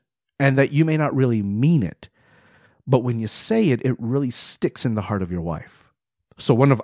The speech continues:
our rules we have, uh, in, when we're having a conflict or an argument is that we never threaten each other by saying, "I'm gonna leave you. I'm gonna divorce you." We, we, we just,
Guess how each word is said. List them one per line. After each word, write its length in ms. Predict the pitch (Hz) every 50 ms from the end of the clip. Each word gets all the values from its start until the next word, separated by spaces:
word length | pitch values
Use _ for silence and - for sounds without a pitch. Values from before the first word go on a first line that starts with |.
| - -
our 360 | 107 110 123 139 139 120 107
rules 480 | 95 95 92 85 85 92 98 - - - _ - - _ _ _ _ _ _ _ _ _ _ _ -
we 280 | 104 98 113 139 151
have, 320 | 147 123 101 90 90 90 95
uh, 320 | 101 90 85 85 78 - - - - -
in, 400 | 87 92 87 82 76 65 60 - - _ _
when 220 | - 98 95 87
we're 100 | 90 90
having 280 | 87 110 110 104 101 92
a 260 | 87 78 71 - 107 - - _ _ _
conflict 520 | - - 107 117 110 - - 92 80 -
or 80 | 82 80
an 80 | 85 85
argument 400 | 85 101 113 107 101 98 92 101
is 80 | 98
that 200 | 95 95 - -
we 140 | 101 101 101
never 600 | 98 101 104 107 113 123 131 131 127 123 143 131
threaten 320 | - - - 117 95 92
each 180 | 101 92 - -
other 140 | 92 92 90
by 140 | 82 90 90
saying, 420 | - - 98 90 87 87 85 - _ - - - - - - - _ -
"I'm 100 | - 101
gonna 180 | 95 92 90 95
leave 220 | 95 90 82 73
you. 260 | 80 80 76 73 - - _ _ _ _ _ _ -
I'm 160 | - 101 92
gonna 200 | 85 85 80 85
divorce 460 | 82 92 85 - 90 87 80 - - -
you." 60 | 85
We, 160 | 85 82 80 -
we, 140 | 101 85 78
we 100 | 82 90
just, 340 | 80 - 87 80 - - -